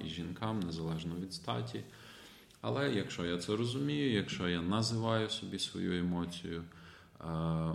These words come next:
можу її проговорити, можу її для себе пояснити, можу дати собі оце заспокоєння, е, ну,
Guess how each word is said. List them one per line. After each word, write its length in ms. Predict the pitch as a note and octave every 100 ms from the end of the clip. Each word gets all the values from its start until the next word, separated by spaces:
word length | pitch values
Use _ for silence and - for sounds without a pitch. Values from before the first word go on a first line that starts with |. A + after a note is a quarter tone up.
| -
можу 340 | F#2 G2+ F#2
її 180 | F2 E2+
проговорити, 960 | E2+ - A2 A2 G2+ G2 F#2 F2+ F2 E2+
можу 360 | E2 F2 E2+ E2+
її 140 | E2
для 180 | D#2+ D2+
себе 320 | - D#2+ D#2+
пояснити, 840 | E2 G#2+ A2 G2+ - E2+ E2+ F2 E2
можу 320 | E2 F2 F2
дати 440 | E2+ E2+ E2+ E2
собі 340 | - E2 D#2+ D#2
оце 320 | D#2 - E2
заспокоєння, 960 | G2+ A#2 - A#2 G#2+ G#2 G2 F#2+ F#2+ G2 - - - -
е, 280 | F#2 F2+ F2+
ну, 160 | B2